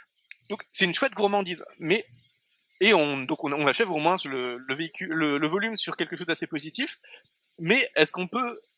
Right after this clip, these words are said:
vraiment apprécier à sa juste valeur une gourmandise, sachant que on n'a rien eu avant en fait ?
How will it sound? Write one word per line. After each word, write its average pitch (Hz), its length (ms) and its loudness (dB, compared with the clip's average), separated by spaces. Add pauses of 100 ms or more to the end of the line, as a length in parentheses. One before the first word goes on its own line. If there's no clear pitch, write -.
(120)
vraiment 214 360 4
apprécier 208 520 2
à 180 80 4
sa 160 140 -4
juste 175 180 -8
valeur 190 480 2
une 156 140 -8
gourmandise, 185 720 -4 (380)
sachant 214 420 2
que 220 300 -2 (580)
on 165 120 4
n'a 170 120 8
rien 185 200 4
eu 208 120 2
avant 202 240 4
en 190 40 -6
fait ? - 180 -2